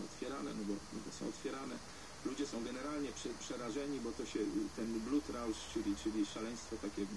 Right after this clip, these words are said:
krwi, w oparach krwi, tam po tych mordach, y, ukraińskich i, i, i, i później niemieckich na Żydach, y, ludzie są przerażeni, no i, i, i co?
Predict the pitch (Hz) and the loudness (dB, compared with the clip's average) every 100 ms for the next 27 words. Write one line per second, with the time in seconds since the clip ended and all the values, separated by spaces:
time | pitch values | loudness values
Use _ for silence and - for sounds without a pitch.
0 | 95 104 - - - 127 110 110 123 117 | -4 -6 -6 -4 2 2 2 -2 -2 -4
1 | 101 - 120 110 - - - - - 107 | -6 -4 -2 -2 -2 -10 -10 -8 -4 -2
2 | 110 104 104 123 117 107 104 - - - | 0 0 2 2 0 0 -2 -4 0 0
3 | - - - - - 120 123 120 - 117 | 2 0 2 2 2 0 -2 -2 -4 -4
4 | 104 - - - - - - - - - | -2 -2 -2 -4 -4 -4 -2 -2 -2 0
5 | 139 123 120 113 117 120 - - 110 110 | 0 0 -4 -4 -2 -4 -4 -6 -4 0
6 | 117 113 113 - - - - - 139 143 | 0 0 -2 -8 -12 -12 -12 -2 2 4
7 | - 131 123 131 120 107 113 110 104 143 | 4 2 0 -2 -2 -2 0 0 0 0
8 | 156 139 147 269 - 262 - - | 0 2 2 4 4 2 0 -4